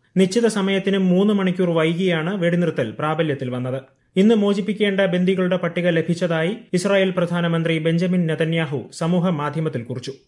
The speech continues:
ബന്ദികളാക്കിയ നാല് സ്ത്രീകളെ ഒരാഴ്ചയ്ക്കുള്ളിൽ മോചിപ്പിക്കാൻ കഴിയുമെന്ന് ഇസ്രായേൽ പ്രധാനമന്ത്രിയുടെ ഓഫീസ് അറിയിച്ചു. അതേസമയം ഗസയിൽ ജനങ്ങൾ ആഘോഷത്തിലാണെന്ന് അന്താരാഷ്ട്ര മാധ്യമങ്ങൾ റിപ്പോർട്ട് ചെയ്തു. ആറാഴ്ച നീണ്ടുനിൽക്കുന്ന വെടിനിർത്തലിന്റെ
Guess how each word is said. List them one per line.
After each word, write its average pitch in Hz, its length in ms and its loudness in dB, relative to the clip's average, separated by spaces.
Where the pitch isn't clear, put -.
ബന്ദികളാക്കിയ 220 720 2
നാല് 196 340 0
സ്ത്രീകളെ 185 460 0
ഒരാഴ്ചയ്ക്കുള്ളിൽ 185 720 0
മോചിപ്പിക്കാൻ 170 540 -2
കഴിയുമെന്ന് 160 500 -2
ഇസ്രായേൽ 170 440 -2
പ്രധാനമന്ത്രിയുടെ 160 800 -2
ഓഫീസ് 143 540 -4
അറിയിച്ചു. 120 360 -6
അതേസമയം 220 600 0
ഗസയിൽ 220 400 0
ജനങ്ങൾ 196 480 -2
ആഘോഷത്തിലാണെന്ന് 175 920 -2
അന്താരാഷ്ട്ര 180 680 0
മാധ്യമങ്ങൾ 160 640 -2
റിപ്പോർട്ട് 143 300 -2
ചെയ്തു. 127 240 -6
ആറാഴ്ച 180 480 0
നീണ്ടുനിൽക്കുന്ന 175 640 0
വെടിനിർത്തലിന്റെ 170 720 0